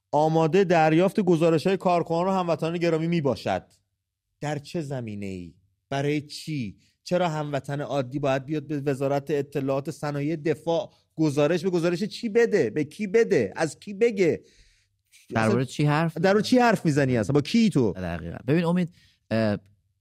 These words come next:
Speaker 2: همهٔ تلاش حاکمیت برای اینه که اعتراضی شکل نگیره، حالا ایجاد رعب و وحشت، فرستادن این پیام‌های فله‌ای این چنینی
Speaker 1: مهم.
Speaker 2: که زیاد هم هست، مدت هاست دارن این کار می‌کنن.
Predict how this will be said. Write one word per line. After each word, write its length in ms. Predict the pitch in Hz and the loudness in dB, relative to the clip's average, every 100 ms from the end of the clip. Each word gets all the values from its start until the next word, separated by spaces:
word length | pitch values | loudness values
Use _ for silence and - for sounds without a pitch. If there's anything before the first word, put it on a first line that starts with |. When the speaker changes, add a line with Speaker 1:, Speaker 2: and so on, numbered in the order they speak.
| _ _ - | _ _ -20
Speaker 2:
همهٔ 720 | - - 127 127 151 165 160 | -8 0 0 2 2 2 0
تلاش 480 | - 113 117 131 143 | 0 0 0 0 -2
حاکمیت 760 | 117 98 - 95 95 110 123 110 | 0 0 -2 -2 0 -2 -2 -2
برای 260 | 95 104 | -2 0
اینه 180 | 110 113 | 0 -2
که 340 | 110 113 110 - _ _ _ - | -2 -2 -2 -6 _ _ _ -6
اعتراضی 600 | 82 95 107 101 117 120 | -4 -2 -2 0 0 -2
شکل 600 | - - 120 101 87 87 | -4 0 0 0 -4 -4
نگیره، 360 | 82 80 78 80 | -4 -4 -6 -6
حالا 420 | 82 113 113 101 - - | -2 2 2 0 -6 -6
ایجاد 320 | 104 117 131 | -4 -2 -2
رعب 220 | 151 143 | -2 -2
و 80 | 135 | -2
وحشت، 680 | 131 123 113 - 120 117 113 _ - - 147 _ - - | -2 -4 -4 -4 -4 -4 -6 _ -18 -18 -18 _ -12 -2
فرستادن 520 | 110 101 - 101 135 | 0 0 -2 -4 -2
این 180 | 151 143 | -4 -2
پیام‌های 540 | 131 123 120 113 123 | 0 2 2 0 -2
فله‌ای 580 | 117 117 110 104 107 113 | 0 0 0 0 0 2
این 240 | 113 107 | 2 2
چنینی 600 | 104 110 107 104 107 110 | 0 0 2 2 2 2
Speaker 1:
مهم. 100 | 127 | 0
Speaker 2:
که 120 | 147 | -2
زیاد 380 | 143 147 180 185 | -4 -2 0 0
هم 140 | 175 117 | 0 0
هست، 260 | 98 - | -2 -4
مدت 360 | 131 120 135 127 | -4 0 -2 -2
هاست 240 | 151 139 | -4 -4
دارن 180 | 101 87 | -4 -4
این 80 | 85 | -6
کار 200 | 90 90 | -10 -12
می‌کنن. 240 | - - | -12 -18